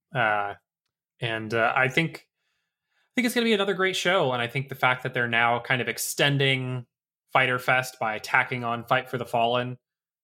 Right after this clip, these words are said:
uh, means we're essentially getting a pay-per-view that is lasting three weeks. And I'm sure you saw that the other wrestling company now magically has an event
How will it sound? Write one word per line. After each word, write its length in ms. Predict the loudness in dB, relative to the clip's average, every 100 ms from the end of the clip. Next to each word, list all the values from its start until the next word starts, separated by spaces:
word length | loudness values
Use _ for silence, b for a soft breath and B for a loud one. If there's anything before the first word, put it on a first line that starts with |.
| -4
uh, 180 | -4 -2
means 320 | -4 -4 0
we're 120 | 2
essentially 420 | 4 2 0 0 0
getting 260 | 0 0
a 40 | 2
pay-per-view 560 | 0 0 -2 -2 0
that 240 | 0 -2 -2 -6
is 140 | 0
lasting 420 | 4 2 2 -4
three 260 | -4 -2 -2
weeks. 520 | -2 -4 -6 -10 -10 _ _ _ -6
And 260 | -2 -2 -2
I'm 140 | -2
sure 200 | 2 2
you 160 | 2 -2
saw 360 | 2 4 4
that 140 | 0 -6
the 120 | 0
other 280 | 0 2 2
wrestling 380 | 0 0 -4
company 400 | -2 -2 -2 -6
now 220 | -4 -2 -2
magically 640 | 2 4 4 0 -2 -2
has 240 | 0 -2
an 80 | -4
event 420 | -2 0 0 -2